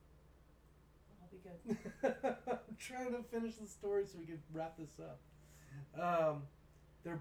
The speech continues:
Speaker 2: blindfolded, they're restrained, they're, you know, they, they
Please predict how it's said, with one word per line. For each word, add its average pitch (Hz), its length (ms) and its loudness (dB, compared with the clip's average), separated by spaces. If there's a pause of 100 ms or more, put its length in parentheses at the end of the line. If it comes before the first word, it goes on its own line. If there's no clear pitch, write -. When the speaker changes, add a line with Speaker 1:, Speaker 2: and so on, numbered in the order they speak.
Speaker 2:
blindfolded, 196 640 2
they're 160 80 0
restrained, 156 760 -2 (540)
they're, 160 260 4
you 147 160 0
know, 127 60 -2 (160)
they, 139 120 -2 (120)
they 147 140 -4